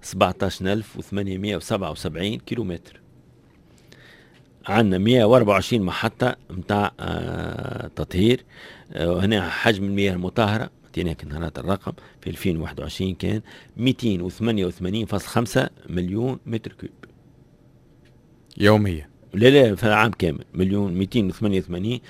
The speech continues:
Speaker 1: فاصل خمسة مليون، آه، متر مكعب.
Speaker 2: بمعدل يومي؟
Speaker 1: آه، معدل يومي، يحسب أنت، بعد نحسب لك
Speaker 2: مم.
Speaker 1: أنت، تحب؟
Speaker 2: ميتين، باهي.
Speaker 1: آه، ما حسبتهاش هذه، ما نعطيك الكبار، أنا في بالي
Speaker 2: ميتين وثمانية وثمانين ألف، هاي؟
Speaker 1: ميتين وثمانية وثمانين فاصل خمسة مليون متر مكعب.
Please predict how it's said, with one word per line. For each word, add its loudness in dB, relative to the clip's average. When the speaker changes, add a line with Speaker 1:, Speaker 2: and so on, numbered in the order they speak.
Speaker 1:
فاصل -4
خمسة 0
مليون، -4
آه، -8
متر -6
مكعب. -8
Speaker 2:
بمعدل 4
يومي؟ 4
Speaker 1:
آه، 0
معدل -2
يومي، 0
يحسب -10
أنت، -14
بعد -4
نحسب -4
لك -4
Speaker 2:
مم. -4
Speaker 1:
أنت، -6
تحب؟ -4
Speaker 2:
ميتين، -2
باهي. 6
Speaker 1:
آه، 0
ما -2
حسبتهاش 4
هذه، 2
ما 0
نعطيك -2
الكبار، 10
أنا 6
في 6
بالي 8
Speaker 2:
ميتين 12
وثمانية 12
وثمانين 8
ألف، 2
هاي؟ 12
Speaker 1:
ميتين 10
وثمانية 8
وثمانين 4
فاصل 2
خمسة 4
مليون 6
متر 2
مكعب. -2